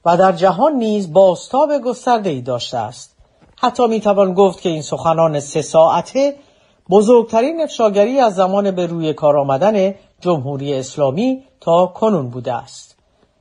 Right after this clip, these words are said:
ابراز خشم جناح‌های وابسته به سپاه پاسداران در این زمینه قابل درک است، زیرا افشاگری ظریف نشان می‌دهد که سپاه یک بازوی تخریب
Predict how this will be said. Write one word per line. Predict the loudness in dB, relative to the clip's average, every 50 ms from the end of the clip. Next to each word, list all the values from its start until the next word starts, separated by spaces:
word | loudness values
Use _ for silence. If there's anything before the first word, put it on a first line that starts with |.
| _ _ _ _ _ _ _ _ _ _ _ -2
ابراز | -2 -2 0 2 4 4 4 4 4 0
خشم | -2 -2 0 0 0 0 0 -2 -6 -6 -6
جناح‌های | -4 -2 -2 -2 0 -2 0 0 0 -2 0 -2
وابسته | 0 0 2 2 2 2 0 -2 -2 -4
به | -4 -4 -6 -8
سپاه | -14 -8 -6 -4 0 2 2 2 2 0
پاسداران | -2 2 2 2 2 0 0 0 2 4 4 2 2 0 -6 -14 -20 _ _ _ 0
در | 0 2
این | 2 0 0
زمینه | 0 0 0 0 -4 -4 -2 -2 -2
قابل | 2 2 2 2 2 0 -4 -4
درک | 0 0 0 0 0 -2 -8 -12
است، | -12 -12 -14 -20 -20 _ _ _ _ _ _ _ _ _ _ _
زیرا | -2 0 2 4 4 4
افشاگری | 4 2 0 0 0 0 2 4 2 2 2 0 -2 -2
ظریف | 2 2 2 2 0 -2 -6 -6
نشان | -6 -6 -2 0 0 0 0
می‌دهد | 0 0 0 0 2 4 2 2 0 -2 -18 _ _ _ _ _ _
که | -8 -6 -6
سپاه | -6 -6 -2 0 0 0 2 4 4 4 4 4 2
یک | -4 -6 -6 -6 -4
بازوی | -2 2 2 2 2 2 -2 -4 -6 -4 -4 -4
تخریب | -4 -4 -6 -6 -8 -8 -6 -4 -2 -2 -2 -4 -6